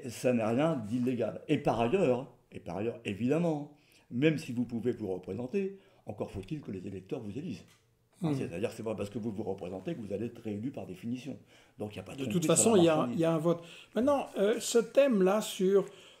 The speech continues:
Speaker 2: euh, Evo a duré trop longtemps, on a vu qu'il y avait un impact à gauche aussi.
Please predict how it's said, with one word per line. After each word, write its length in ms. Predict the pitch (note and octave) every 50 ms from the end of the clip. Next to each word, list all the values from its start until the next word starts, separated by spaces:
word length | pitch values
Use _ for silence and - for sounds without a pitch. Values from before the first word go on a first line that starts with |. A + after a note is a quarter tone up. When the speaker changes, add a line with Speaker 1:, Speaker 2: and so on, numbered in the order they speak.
| _ _ -
Speaker 2:
euh, 380 | E3+ E3+ E3+ E3 E3+ F3+ A#3 B3+
Evo 460 | A#3 F#3 F3 E3+ D3+ D#3+ F3+ G3 G3 F#3
a 60 | F3
duré 320 | D#3 E3 F3 E3+ F3+ F3 F3+
trop 200 | - - F#3 F3+
longtemps, 640 | F3+ E3+ E3+ D#3+ E3+ - F#3 F#3 F#3+ F#3+ F#3+ F#3+
on 300 | F#3 F#3 F3+ E3 - D#3
a 140 | D#3 D3+ D#3 D3
vu 540 | C#3 C3 C#3+ D3 E3+ F3 F3+ F3+ E3+ D#3+ -
qu'il 160 | - D#3+ D#3
y 20 |
avait 240 | D3+ C#3+ C#3 D3 D3
un 160 | C#3+ C#3+ C#3+
impact 480 | D3+ F3 A3+ - - - - - - -
à 60 | E3+
gauche 340 | D#3+ D#3+ F#3+ G3+ F3+ - -
aussi. 320 | F3 E3+ - - A#3+ B3